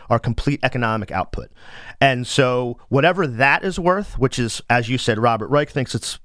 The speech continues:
very high, Stephanie Kelton thinks it's high, pe-, economists have sort of estimated what it could be, but it, it has nothing to do with the deficit. It has nothing to do with your taxes, particularly, as you said.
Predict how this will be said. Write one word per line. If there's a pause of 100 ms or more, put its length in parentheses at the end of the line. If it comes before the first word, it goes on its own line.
very
high,
Stephanie
Kelton
thinks
it's
high, (100)
pe-, (320)
economists
have (400)
sort
of
estimated
what
it
could
be, (560)
but
it,
it
has
nothing
to
do
with
the
deficit. (200)
It
has
nothing
to
do
with
your (160)
taxes,
particularly,
as
you
said.